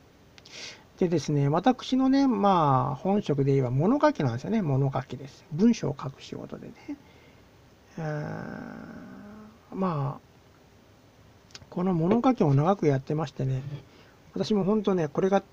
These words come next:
自分の得意の、得意とすべきものだと思ってましたよ。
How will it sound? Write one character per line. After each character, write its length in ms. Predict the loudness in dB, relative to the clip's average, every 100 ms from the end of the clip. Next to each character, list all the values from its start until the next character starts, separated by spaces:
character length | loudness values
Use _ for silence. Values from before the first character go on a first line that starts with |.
| _ _ _ _ -20 _ _ -10
自 180 | 0 4
分 120 | 6
の 80 | 4
得 320 | 0 4 6
意 40 |
の、 120 | 6 4
得 440 | 0 0 4 4
意 40 |
と 100 | 4
す 120 | 2 4
べ 120 | 4
き 80 | 4
も 120 | 0
の 100 | 2
だ 100 | 0
と 80 | 0
思 160 | -2
っ 40 | -4
て 100 | -6
ま 120 | -6
し 60 |
た 80 | -10
よ。 100 | -16